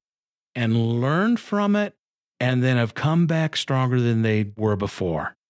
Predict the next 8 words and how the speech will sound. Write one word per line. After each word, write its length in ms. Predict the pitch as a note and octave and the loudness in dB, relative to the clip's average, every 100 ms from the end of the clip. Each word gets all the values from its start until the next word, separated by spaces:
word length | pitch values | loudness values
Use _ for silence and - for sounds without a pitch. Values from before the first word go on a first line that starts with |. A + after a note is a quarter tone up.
| _ _ _ | _ _ _
So 200 | - B2+ - B2+ | -4 -2 -4 -4
don't 280 | D3 D3 B2 | -2 -2 -2
worry 360 | A#2 A2 G#2+ | 0 2 0
about 380 | G2 F#2 F2+ F2+ | -2 -2 -4 -4
that. 320 | E2+ D#2+ - - _ _ _ _ - | -4 -4 -4 -10 _ _ _ _ -10
Keep 520 | - G3+ A3 A#3+ - - - | -4 0 0 0 -6 -14 -2
those 360 | C3+ B2 A2+ | 0 0 -2
college 840 | - - E3+ E3+ F3+ F#3 F3 - | -6 -6 -2 0 0 0 -2 -4